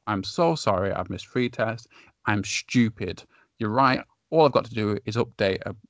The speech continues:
Speaker 1: an app on my phone. It takes two seconds, right? Yeah? No.
Speaker 2: Yeah.
Speaker 1: And this is what's kicked off and annoyed a huge amount of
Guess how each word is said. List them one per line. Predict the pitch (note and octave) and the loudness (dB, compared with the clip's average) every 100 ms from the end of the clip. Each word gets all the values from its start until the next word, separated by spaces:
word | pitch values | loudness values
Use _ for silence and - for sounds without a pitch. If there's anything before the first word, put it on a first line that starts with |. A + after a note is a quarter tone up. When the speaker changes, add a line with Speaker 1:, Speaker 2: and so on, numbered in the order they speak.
| _ _ - | _ _ -10
Speaker 1:
an | - - | -8 0
app | D3+ C#3+ B2 | 0 0 0
on | A2 | 0
my | G#2 | 0
phone. | G#2 G2 F#2+ G2 - _ | 0 2 2 -2 -8 _
It | - - | -10 -4
takes | - - | -4 -4
two | - C#3 | 0 0
seconds, | A#2+ - - F#2+ - - - - | 2 -2 -4 -6 -8 -12 -18 -4
right? | B2+ D3 C#3+ _ _ _ - _ | 2 2 0 _ _ _ -20 _
Yeah? | C3 C#3+ D#3 _ _ _ _ | 2 2 2 _ _ _ _
No. | A2+ G#2+ G#2 F#2 | 2 4 4 2
Speaker 2:
Yeah. | - | 0
Speaker 1:
And | A2+ | 2
this | C#3 - | 2 0
is | A#2+ | -4
what's | A2+ A2+ - | -4 -8 -10
kicked | - A2 - - | -10 -10 -6 -6
off | F2+ - - - _ _ | -6 -10 -20 -20 _ _
and | - G#2 - | -6 -6 -4
annoyed | G#2 G#2+ G2 G2 - _ - - | -2 -2 -2 -6 -16 _ -18 -2
a | G2 G2+ - - - | 0 0 -6 -16 2
huge | F#3+ G#3 G3+ E3 A#2 | 6 6 4 0 -2
amount | G#2 G2 A2+ A2 | -6 -6 -8 -10
of | G#2 | -12